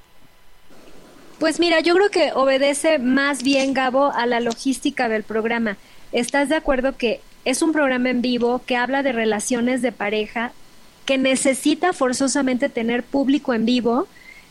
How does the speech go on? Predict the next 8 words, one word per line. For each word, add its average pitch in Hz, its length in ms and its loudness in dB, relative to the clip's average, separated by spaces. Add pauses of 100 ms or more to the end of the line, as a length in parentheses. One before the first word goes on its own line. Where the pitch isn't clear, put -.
(140)
interacción, 254 1120 0 (500)
eh, 226 320 -2
tocarse, 254 880 -2 (180)
besarse? 247 920 -2
Entonces, 269 600 0
en 254 160 -2
esas 349 260 0
circunstancias 262 880 -2